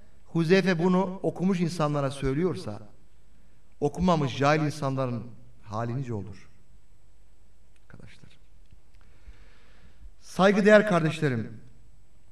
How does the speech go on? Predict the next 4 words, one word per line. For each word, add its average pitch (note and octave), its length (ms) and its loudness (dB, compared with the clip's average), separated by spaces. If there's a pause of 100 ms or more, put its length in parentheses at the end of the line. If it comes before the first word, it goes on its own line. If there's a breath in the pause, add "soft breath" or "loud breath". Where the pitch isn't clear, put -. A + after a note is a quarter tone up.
(120)
sohbetimizin F#3+ 1080 4 (640)
beşinci D#3+ 920 2 (1040)
başlığı C#3+ 800 4 (560 soft breath)
istikametin E3 1200 6